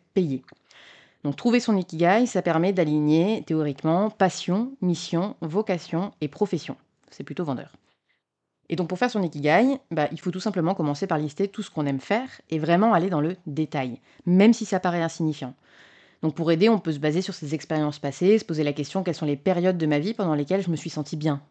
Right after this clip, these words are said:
Pourquoi ? Et par exemple, euh, bah, j'adorais dessiner, mais j'ai arrêté.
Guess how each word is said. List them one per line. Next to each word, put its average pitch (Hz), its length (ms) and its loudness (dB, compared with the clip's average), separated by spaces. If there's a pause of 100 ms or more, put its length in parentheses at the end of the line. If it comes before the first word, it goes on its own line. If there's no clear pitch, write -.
(160)
Pourquoi ? 147 480 -4 (480)
Et 147 140 -4
par 143 120 -2
exemple, 180 420 0
euh, 147 320 0
bah, 143 140 -2
j'adorais 151 380 0
dessiner, 170 560 2
mais 165 160 4
j'ai 151 120 -2
arrêté. 147 360 -6